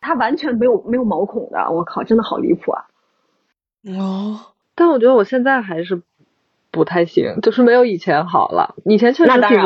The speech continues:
Speaker 1: 了，那当然了，
Speaker 3: 嗯。
Speaker 1: 人都是要，人都是要老的嘛。
Speaker 3: 对。
Speaker 1: <laughs> 对啊，人都是要老的。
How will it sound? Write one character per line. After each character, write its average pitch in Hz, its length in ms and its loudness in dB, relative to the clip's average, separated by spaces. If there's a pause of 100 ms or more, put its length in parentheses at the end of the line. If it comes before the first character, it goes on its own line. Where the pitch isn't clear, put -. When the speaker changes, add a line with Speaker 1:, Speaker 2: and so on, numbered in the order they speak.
Speaker 1:
了， - 300 -4 (520)
那 233 160 0
当 196 160 2
然 180 100 2
了， 170 100 0
Speaker 3:
嗯。 - 20 2
Speaker 1:
人 202 160 0
都 240 100 0
是 240 120 -4
要， 202 420 -2
人 202 160 0
都 233 100 0
是 233 120 -2
要 202 80 0
老 - 260 -4
的 - 80 -18
嘛。 107 160 -14 (760)
Speaker 3:
对。 180 240 0 (760)
Speaker 1:
<laughs> - 800 -6
对 247 180 4
啊， 220 80 2
人 220 160 0
都 254 100 0
是 294 60 -4
要 247 100 0
老 196 240 -2
的。 127 280 -16